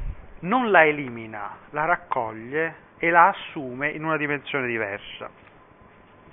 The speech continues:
Quindi il cielo non è separato dalla terra, ma lo attraversa, plasma la terra, è come se la terra fosse, come è di fatto, avvolta dal cielo.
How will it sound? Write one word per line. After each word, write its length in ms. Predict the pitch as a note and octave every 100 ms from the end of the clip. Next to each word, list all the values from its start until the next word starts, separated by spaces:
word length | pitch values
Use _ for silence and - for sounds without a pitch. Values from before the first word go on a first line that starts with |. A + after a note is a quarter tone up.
| - - - - - - -
Quindi 280 | - A3+ F3+
il 120 | A3 A#3
cielo 760 | - G3 D#3+ C3+ C#3 D3 - -
non 240 | D#3 G3 B3+
è 80 | - -
separato 460 | D3+ D3 C#3+ C#3
dalla 220 | C3 C3
terra, 360 | B2+ B2+ A#2 A#2+
ma 240 | C#3+ E3+
lo 240 | F#3 G3 G3
attraversa, 1040 | F3+ - D#3 D#3+ F3 B2+ - - A2 G2 - - - - - - - - - - - - - - - - - - - - - -
plasma 840 | F#3+ G#3+ F#3 C#3+ C#3 C3 A#2 G#2 - - - - - - -
la 140 | A#2+
terra, 440 | - A2 G#2 A2+ -
è 120 | D#3
come 260 | G#3 F#3+
se 100 | -
la 120 | E3+ F3
terra 360 | G3 F#3 F#3
fosse, 460 | - D#3+ C3+ - C#3
come 260 | C3 B2 A#2
è 40 |
di 120 | A#2+
fatto, 380 | E3+ B2+ G#2+ -
avvolta 760 | E3 D#3+ F3 D#3 A#2+ - A#2 -
dal 180 | B2 B2
cielo. 380 | - A2+ G2+ G2+